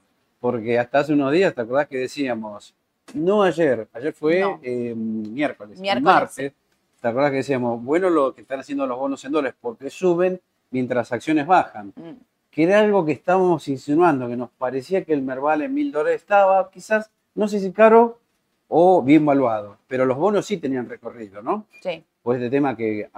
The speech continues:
Speaker 1: va a haber superávit fiscal en el futuro, superávit primario ahora que está mucho
Speaker 2: Sí.
Speaker 1: mejor. Entonces los bonos se entonaron. Pero bueno, lo de la ley ómnibus no se lo esperaba a nadie,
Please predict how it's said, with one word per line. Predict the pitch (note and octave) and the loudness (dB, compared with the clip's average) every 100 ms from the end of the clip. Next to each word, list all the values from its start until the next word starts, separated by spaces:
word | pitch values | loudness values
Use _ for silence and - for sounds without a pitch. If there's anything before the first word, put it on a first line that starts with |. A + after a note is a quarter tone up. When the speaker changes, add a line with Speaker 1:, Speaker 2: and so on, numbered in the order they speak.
| G#2+ | -6
Speaker 1:
va | A#2+ | 0
a | |
haber | B2 A#2+ A2+ | 0 0 -4
superávit | - G#2 A2+ A#2+ A#2+ A#2 A2+ - | -8 -6 -2 0 0 -2 -4 -8
fiscal | G#2 - B2 | -16 -8 -6
en | A2+ | -6
el | G#2+ | -8
futuro, | C3 E3+ D#3+ D#3 C#3+ | -4 4 6 6 2
superávit | B2 A2+ A#2+ A2+ | -6 -6 -4 -4
primario | A#2 A2+ A#2+ A#2 | -6 -10 -8 -4
ahora | B2+ C3 - | -2 -2 -4
que | |
está | G#2 A2+ | -14 -16
mucho | A#2 A2 - | -16 -16 -8
Speaker 2:
Sí. | G3 | -2
Speaker 1:
mejor. | E3 D#3+ D3+ D3 _ _ _ | 4 4 2 -2 _ _ _
Entonces | B2 B2+ C#3 | -8 -4 0
los | D3+ | 2
bonos | C#3 D#3+ F#3 | 4 2 2
se | C3+ | -2
entonaron. | B2 C3+ A2+ G2+ G2 - | -4 -2 -4 -6 -16 -10
Pero | A#2 A#2 | -6 -2
bueno, | C#3+ A#2 F#2+ _ _ _ _ _ | 0 -2 -6 _ _ _ _ _
lo | G#2 G#2 G#2 G#2+ | -12 -8 -6 -6
de | |
la | G#2 A2+ | -6 -2
ley | C3+ C3+ | 0 2
ómnibus | D#3+ F3 D#3 B2+ | 4 6 4 4
no | A2+ C3 | -4 -10
se | A#2+ | -14
lo | |
esperaba | A2 A#2 A2+ A2 | -14 -8 -6 -4
a | A2 | -2
nadie, | D3 E3 E3+ D#3+ | 0 2 0 -4